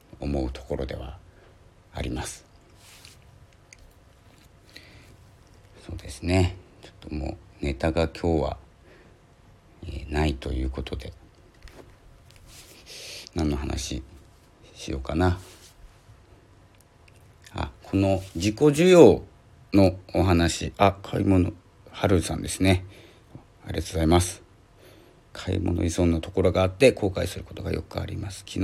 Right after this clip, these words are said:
のライブ聞いて細分化しようと思いました。」あ、ありがとうございます。昨日朝方のまたですね、えー、とですね、朝何言ったか、ちょっと記録には残ってないんですけれども、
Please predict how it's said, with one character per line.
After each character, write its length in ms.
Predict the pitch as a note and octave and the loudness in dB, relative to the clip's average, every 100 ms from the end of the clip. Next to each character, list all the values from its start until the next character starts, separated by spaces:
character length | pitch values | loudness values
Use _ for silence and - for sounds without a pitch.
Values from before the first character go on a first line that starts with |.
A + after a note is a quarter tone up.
| E2 | -2
の 120 | D#2+ | -2
ラ 100 | E2+ | -2
イ 40 | |
ブ 100 | E2 F#2 | -4 -8
聞 180 | - | -8
い 40 | D#2+ | -8
て 140 | - | -8
細 240 | F2+ - F#2 | -8 -8 -6
分 180 | - | -8
化 140 | - G2 | -8 -12
し 100 | - | -14
よ 80 | - | -20
う 40 | |
と 120 | - | -16
思 140 | F2 D#2 | -8 -8
い 60 | |
ま 120 | - - | -8 -18
し 60 | |
た。」 60 | - - - - - | -20 -20 -20 -8 -4
あ、 100 | - - - - | -4 -6 -18 -6
あ 40 | |
り 80 | D2+ | -4
が 60 | C#2+ | -4
と 100 | C2 | -6
う 40 | |
ご 60 | C2 | -6
ざ 60 | |
い 40 | B1+ | -4
ま 120 | B1+ | -6
す。 160 | - - - - - - - - | -10 -18 -20 -20 -20 -20 -20 -4
昨 120 | A#2+ | 2
日 140 | A#2+ - | 2 2
朝 260 | F#2 F#2 | 0 2
方 240 | E2+ E2+ F2 | 2 4 2
の 220 | E2 - - - | 2 -4 -16 -10
ま 160 | D#2 | -8
た 140 | D2 C#2 | -6 -6
で 120 | D2 | -6
す 160 | - | -4
ね、 260 | F2+ D#2+ D2 - - - - - - - - - - - - - _ - - | 2 2 2 -10 -20 -20 -20 -20 -20 -20 -20 -20 -20 -20 -20 -20 _ -20 -16
え 360 | C2 C#2 - - - - - - | -10 -10 -10 -16 -18 -20 -20 -20
ー、 40 | - | -20
と 60 | |
で 120 | - - | -18 -18
す 140 | - | -8
ね、 280 | D#2+ F2+ - - - _ - - - - - - - - - - | -2 -2 -2 -14 -20 _ -20 -20 -20 -20 -20 -20 -20 -20 -20 -20
朝 240 | - - C2+ | -16 -10 -6
何 320 | D#2+ F#2+ D#2 - | 0 2 0 -4
言 80 | - | -12
っ 40 | |
た 120 | C#2+ | -10
か、 160 | - - - - - - - - - - - - - - - - - - - - - - - | -10 -14 -18 -20 -20 -20 -20 -20 -20 -18 -18 -18 -20 -20 -20 -20 -20 -20 -20 -20 -20 -20 -20
ち 60 | - | -20
ょ 40 | |
っ 40 | - | -18
と 80 | - | -16
記 160 | - F2+ | -8 -6
録 260 | E2+ - | -4 0
に 120 | F2+ | 0
は 100 | D#2+ | 2
残 220 | C2+ C2 G2 | -2 -4 -4
っ 20 | |
て 200 | - D2+ | -2 0
な 160 | E2 | 2
い 60 | F#2 | 4
ん 80 | D#2+ | 2
で 100 | C#2+ | 0
す 120 | - | -4
け 100 | D2 | -8
れ 60 | C#2 | -6
ど 120 | |
も、 120 | C2+ | -10